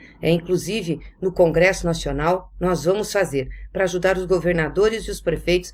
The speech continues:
a enfrentar essa crise e essa pandemia. Ah, e não vamos esquecer, pessoal, esse mês a possibilidade é grande do, do Supremo Tribunal Federal colocar em julgamento o habeas corpus da suspeição de Sérgio Moro.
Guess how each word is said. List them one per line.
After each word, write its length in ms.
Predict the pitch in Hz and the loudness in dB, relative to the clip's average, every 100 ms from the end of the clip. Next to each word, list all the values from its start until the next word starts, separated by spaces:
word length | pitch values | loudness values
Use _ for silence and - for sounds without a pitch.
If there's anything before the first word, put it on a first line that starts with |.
| - - | -20 -6
a 120 | - | 0
enfrentar 480 | 185 185 180 165 170 | 0 2 0 0 0
essa 200 | 165 165 | 0 -2
crise 420 | 156 147 170 170 - - | -6 -6 -6 -8 -18 -8
e 120 | - 165 | 0 0
essa 220 | 156 156 | 0 -6
pandemia. 520 | 160 147 165 113 107 _ - - - | -4 -4 -6 -8 -16 _ -20 -20 -8
Ah, 260 | 151 143 - | -4 -4 -4
e 80 | 160 | 0
não 220 | 165 196 | 2 2
vamos 340 | 175 190 208 185 | 2 0 0 -4
esquecer, 460 | 180 214 202 156 | -4 -2 0 0
pessoal, 520 | 151 135 - 151 135 - _ _ _ - | 0 -6 -2 0 -2 -8 _ _ _ -8
esse 280 | 156 - | -6 -2
mês 460 | 139 143 175 180 - - | 2 4 2 0 -10 -8
a 100 | 151 | -6
possibilidade 840 | 175 165 160 156 143 151 160 160 | -4 -4 -4 -6 -2 0 2 0
é 60 | 202 | 0
grande 520 | 156 165 180 190 190 - _ - | 2 4 4 0 -8 -18 _ -6
do, 220 | 170 170 165 | -6 -8 -10
do 200 | 160 143 | -8 -8
Supremo 520 | - 165 175 220 214 | -6 -2 0 0 0
Tribunal 440 | 190 156 147 151 | -4 -2 0 -2
Federal 480 | - 135 131 139 165 | -2 0 2 4 2
colocar 520 | 185 185 160 - 156 | 2 2 2 0 0
em 140 | 160 151 | 0 -2
julgamento 640 | 180 185 170 143 175 180 _ _ _ | -4 0 0 0 -2 -6 _ _ _
o 100 | - | 0
habeas 420 | 175 190 175 - | 2 4 2 0
corpus 420 | - 170 175 175 165 | 2 4 4 0 -2
da 100 | 160 | -2
suspeição 600 | 226 - 190 165 - 165 | -4 -4 -2 -2 -2 -2
de 120 | 165 | -2
Sérgio 340 | - 165 170 | 2 2 2
Moro. 260 | 147 123 | -4 -4